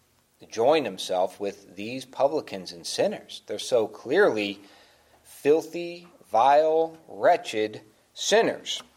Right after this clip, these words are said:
But that's the purpose here of what our Lord says here. It's showing us the tenderness, the love of our Savior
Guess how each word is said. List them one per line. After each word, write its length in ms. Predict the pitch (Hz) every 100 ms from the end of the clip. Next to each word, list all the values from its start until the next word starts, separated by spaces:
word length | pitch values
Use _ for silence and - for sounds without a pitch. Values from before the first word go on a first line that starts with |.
| _ _ _ _ _ _ _ _ _ _ -
But 480 | 123 165 - - - - _ _
that's 300 | 180 269 -
the 140 | - -
purpose 500 | 185 170 - 92 -
here 320 | 113 107 107 - _ _ _ _ _ _ _
of 560 | - 127 131 117 - - _ _ _ _ _ _ _ 120
what 240 | 123 170
our 180 | 156 143
Lord 300 | 131 131 123
says 340 | - 113 95
here. 280 | - - - _ _ _ _ _ _ _ _ -
It's 260 | 127 127
showing 520 | - - 233 254 151
us 240 | 123 123 -
the 180 | - 107
tenderness, 920 | - - 156 113 85 73 - - - _ _ _ -
the 120 | 110
love 640 | 107 117 156 123 87 - - _ -
of 180 | 95 101
our 280 | 110 151
Savior 680 | 156 - 131 101 92 98